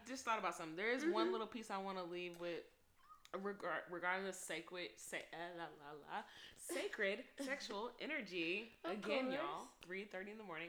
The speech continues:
Speaker 1: I love it. Um, <laughs> there's this piece about, like, um, so I used to date this dude back when I was living in Oakland,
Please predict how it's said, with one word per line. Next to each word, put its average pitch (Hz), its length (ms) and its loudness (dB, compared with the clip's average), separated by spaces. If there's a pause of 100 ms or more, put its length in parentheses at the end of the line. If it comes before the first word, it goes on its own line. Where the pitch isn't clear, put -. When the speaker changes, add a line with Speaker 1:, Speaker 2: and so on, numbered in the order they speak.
(120)
Speaker 1:
I 170 40 -6
love 147 160 -6
it. 170 120 -4 (380)
Um, 226 240 8 (360)
<laughs> - 360 -16
there's 254 180 4
this 294 240 -2
piece 262 380 -2
about, 180 380 2
like, 165 360 -2
um, 160 220 -2 (1040)
so 185 340 2
I 180 60 6
used 233 220 0
to 240 60 -4
date 214 200 -2
this 240 140 -4 (100)
dude 170 540 0 (640)
back 151 220 -2
when 170 100 -4
I 170 80 0
was 170 120 -4
living 170 200 -4
in 196 80 -4 (100)
Oakland, 147 520 -10